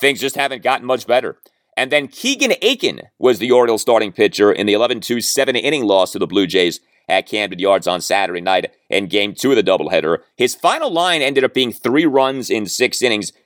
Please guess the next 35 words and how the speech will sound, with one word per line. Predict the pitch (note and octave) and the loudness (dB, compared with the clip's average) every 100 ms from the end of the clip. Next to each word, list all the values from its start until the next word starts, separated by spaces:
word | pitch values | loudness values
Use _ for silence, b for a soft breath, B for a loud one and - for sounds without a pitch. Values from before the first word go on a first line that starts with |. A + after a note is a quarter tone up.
| _ - | _ 2
He | C#3+ | 2
began | C#3+ G#2+ B2 F#3+ D4+ | 2 -2 2 2 0
the | F3+ | 0
outing, | D3+ C#3 A#2+ | 0 0 0
though, | B2 A#2+ | 2 2
with | - B2 | 2 0
six | - - - - - - | 0 0 0 0 -6 -4
scoreless | - - F#3 A3+ G#3+ G#3 - | -2 4 6 6 4 0 -2
and | C#3 C3 G#2+ | -2 -2 -4
hitless | - C#4 E3+ A#2 - | -2 -2 -2 -4 -2
innings. | B2 C#2 - | -4 -4 0
Yes, | G3 - | 0 2
he | |
had | C4 | 0
a | A3+ | 0
no-hitter | G3+ G#3+ - B3 A3 | 2 2 2 2 2
going | A#2+ F#2+ D#2 D2+ - _ - | 2 0 -2 -8 -10 _ 0
through | B2 | 0
six | - A2+ - | 2 -2 -2
innings, | F#2 E2 F#2 G2+ _ _ _ | -4 -4 -4 -8 _ _ _
but | D3 E3 C#3 | 2 2 0
he | |
then | E3+ C#4 | -2 -2
got | B3+ A3+ | 0 -4
charged | - A3+ A#2+ - - _ | -2 -2 -2 -4 -20 _
with | C3+ C#3 | 0 0
three | C3 F#3 | 2 -2
runs | F#3 C3 F#2+ F#2+ - - _ - | 2 0 0 -6 -16 -20 _ -4
in | D3 D3 | -2 0
what | D#3 | 0
ended | F#3 A#3+ C4 | 0 0 -2
up | C4 | -2
being | G#3 B2 F#2+ E2 _ _ _ - | -2 -2 -4 -10 _ _ _ -4
an | D#3+ | -2
eleven-run | C#3+ C3+ C3 F#3 G#3+ B3 B3 C4 _ _ - G2+ D3 F3+ F#3+ G3+ | -2 -4 0 0 0 -4 -8 -16 _ _ -10 0 2 2 -2 -10